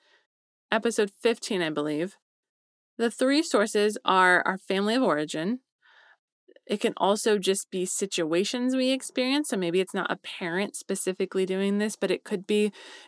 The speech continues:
growing up in poverty or experiencing racism or even, like, feeling out of control because, you know, you, you weren't born tall enough to really be in the N B A, like, things that are out of your control, experiencing those kind of situations.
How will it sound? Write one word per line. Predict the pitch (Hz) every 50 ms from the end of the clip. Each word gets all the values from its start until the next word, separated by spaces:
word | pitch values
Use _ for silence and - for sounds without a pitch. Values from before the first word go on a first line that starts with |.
| _ _
growing | - 202 208 214 233
up | 254 240 247
in | 233 240
poverty | 214 202 185 208 269 277 262 220 156 - - - - -
or | - 208 214
experiencing | 214 214 - - - 220 208 208 220 214 254 247 226
racism | 202 190 226 254 - 254 196 175 170 147 143 160 - - - - _ -
or | 233 220 -
even, | - 214 220 208 233 233 233 233 - - -
like, | 196 180 165 139 - - _ _ - 180 180 -
feeling | - - - 202 196 202 214 214 -
out | - 160 175
of | 185 185 -
control | - 214 202 190 - - 185 170 180 196
because, | 190 202 190 - 202 202 175 170 170 - - - _ _ _ _ _ _ _
you | 190 190
know, | 180 170 170 165 -
you, | - 180 180 175 180 190 190 196 190 190 196 196 196 185 - - _ _ -
you | 190 190 196
weren't | 185 208 208 - 202 180
born | 180 180 190 208 220 220 208 208 - -
tall | - - 208 254 320
enough | 320 196 165 185 214 - - _ -
to | - - 214 214 214
really | 196 196 196 202 220 233 233 214
be | 190 - 208 220 -
in | 233 240
the | 240 -
N | 214 233 240
B | 254 254 294
A, | 330 294 185
like, | - 190 202 202 -
things | 269 302 339 339
that | 349 294
are | - -
out | 214 226 226
of |
your | 247 302 277
control, | 277 - 294 262 233 - - 240 247 233 196
experiencing | 185 196 - - - 214 214 208 220 233 - 285 262 208
those | 180 180 196 208
kind | - - 254 247
of | 226
situations. | - 226 208 - 196 196 240 277 - - - - - - -